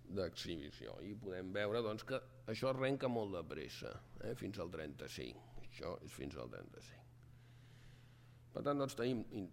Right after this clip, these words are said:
institucions. I aquí tenim,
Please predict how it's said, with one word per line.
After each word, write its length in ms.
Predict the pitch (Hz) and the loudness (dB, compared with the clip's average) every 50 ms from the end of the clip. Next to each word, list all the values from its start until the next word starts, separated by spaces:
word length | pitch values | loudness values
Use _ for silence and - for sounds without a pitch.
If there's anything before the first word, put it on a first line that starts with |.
| - - 92 | -6 -6 -6
institucions. 880 | 85 - - - 58 - - - - - - - - - - - - - - - - - - - - - - - - - - - 214 139 - - - - - - - - - - - - - - - - - - - - - - - - - - - - - - - - - - - - - - - - _ _ _ _ _ _ _ - | -6 -6 -6 -8 -8 -8 -10 -12 -12 -14 -14 -16 -16 -16 -16 -16 -16 -16 -18 -14 -10 -8 -8 -6 -8 -8 -12 -12 -10 -8 -6 -6 -6 -6 -4 -4 -4 -4 -4 -6 -6 -8 -12 -14 -16 -18 -18 -18 -18 -18 -18 -18 -18 -16 -16 -16 -14 -8 -6 -6 -6 -6 -10 -14 -14 -16 -16 -16 -16 -16 -18 -18 -20 -20 _ _ _ _ _ _ _ 4
I 80 | 139 | 6
aquí 120 | 143 160 160 | 6 8 8
tenim, 340 | 165 160 160 160 165 165 170 | 8 8 10 8 8 8 6